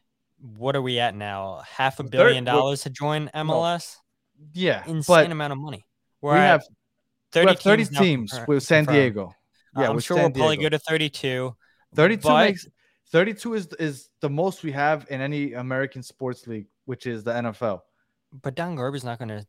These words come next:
Speaker 1: turn down half a billion dollars each time. I mean, it's only gonna keep going up. So you're gonna have teams paying seven hundred fifty million dollars. Don Garber's <laughs> not gonna say no to that.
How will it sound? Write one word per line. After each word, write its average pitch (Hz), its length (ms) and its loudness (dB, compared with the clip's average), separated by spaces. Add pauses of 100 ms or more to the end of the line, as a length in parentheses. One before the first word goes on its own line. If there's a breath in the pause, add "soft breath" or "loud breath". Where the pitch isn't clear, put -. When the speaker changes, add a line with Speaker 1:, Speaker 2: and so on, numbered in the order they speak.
(100)
Speaker 1:
turn 117 320 -10
down 104 500 -8
half - 260 -10
a - 20 -14
billion 110 340 -10
dollars 107 380 -8
each 110 180 -12
time. 135 240 -4
I 131 60 -4
mean, 139 100 -4
it's 147 160 -6
only 170 240 -4
gonna 151 180 -4
keep 160 220 -8
going 151 300 0
up. 147 180 2
So 139 300 -2 (240 soft breath)
you're 147 80 -6
gonna 160 160 4
have 151 180 2
teams 156 460 -4
paying 143 580 -4 (880)
seven 147 240 -6
hundred 139 240 -2
fifty 147 300 -4
million 120 340 -2
dollars. 107 440 -4
Don 131 200 -8
Garber's 147 320 -4
<laughs> - 40 -20
not 107 160 -10
gonna 135 240 -6
say 107 260 -6
no 98 280 -6
to 120 120 -4
that. 127 320 0